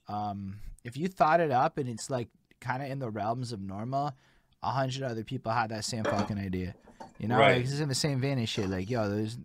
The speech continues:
Speaker 1: there's no such thing as really
Speaker 2: Yeah.
Speaker 1: quick tricks and shit. Like, distinction is, like, a honed craft. It's like becoming a master of something. But I still love the fact that, like, early on, you had, like, a brand in mind.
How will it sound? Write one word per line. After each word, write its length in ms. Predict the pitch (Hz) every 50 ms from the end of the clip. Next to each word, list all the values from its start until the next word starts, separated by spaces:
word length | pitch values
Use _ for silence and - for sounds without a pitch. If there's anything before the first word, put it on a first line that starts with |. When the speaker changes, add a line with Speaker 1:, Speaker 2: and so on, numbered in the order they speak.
| - - - - -
Speaker 1:
there's 240 | - - - -
no 100 | 165 170 170
such 240 | 170 180 139 - -
thing 200 | 175 160 147 143
as 100 | 113 104
really 200 | 101 135 127 117
Speaker 2:
Yeah. 60 | -
Speaker 1:
quick 200 | - 147 117 107
tricks 360 | - - 165 143 117 - -
and 100 | 107 101
shit. 180 | - - 98 80
Like, 160 | 90 104 104
distinction 600 | 107 117 113 - - 175 180 - - 165 151 143
is, 160 | 139 131 120
like, 200 | 135 127 120 -
a 120 | 127 120 117
honed 320 | 127 143 131 120 113 113
craft. 420 | - - 147 123 104 98 - - 120
It's 160 | 104 - -
like 100 | 127 131
becoming 300 | 139 123 139 139 135 131
a 60 | 110
master 480 | 110 113 120 135 127 - - 135 117 104
of 80 | 107
something. 460 | - 110 101 101 107 - 110 101 95 - - - - - - - - -
But 80 | 147 139
I 60 | 139
still 200 | - - 214 190
love 140 | 170 160 151
the 100 | 143 123
fact 340 | - - 135 139 143 - -
that, 180 | 123 107 85
like, 160 | 113 117 107 -
early 320 | - 131 139 143 139 120
on, 280 | 117 123 135 127 113 107
you 100 | 113 117
had, 100 | 113 113
like, 100 | 110 107
a 60 | 107
brand 360 | 92 95 101 104 113 123 117 107
in 120 | 98 98
mind. 360 | 95 95 98 98 95 101 -